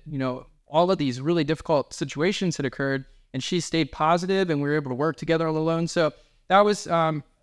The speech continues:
like I said, a, a real downer. And, and this, <laughs> this is another downer. Um, I had, this was this year, I had a borrower, um, I think it was in, like,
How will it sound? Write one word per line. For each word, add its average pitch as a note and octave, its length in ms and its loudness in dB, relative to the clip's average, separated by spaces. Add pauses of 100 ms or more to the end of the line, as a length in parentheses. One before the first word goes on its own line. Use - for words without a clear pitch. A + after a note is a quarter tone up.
(180)
like D3+ 160 2
I - 20 0
said, A#2 260 -2
a, B2+ 220 -6
a D#3 80 -4
real D#3 180 2
downer. C3 340 0
And, C3 120 -2
and D3 160 0
this, E3 180 0 (200)
<laughs> - 160 -20
this D3 320 -4
is B2 80 -6
another B2 260 0
downer. A2+ 460 -2 (320)
Um, C3 320 -2 (340)
I C3+ 80 -4
had, D#3 260 2
this D#3 200 -2
was B2 140 -6
this F3 260 0
year, C3 440 0
I - 40 -4
had C#3+ 100 0
a C#3+ 60 2
borrower, D3 680 2
um, C3 540 -2
I - 120 -20
think D3+ 200 -2
it - 20 2
was A#2+ 160 -2
in, A#2 140 0
like, G#2+ 160 -2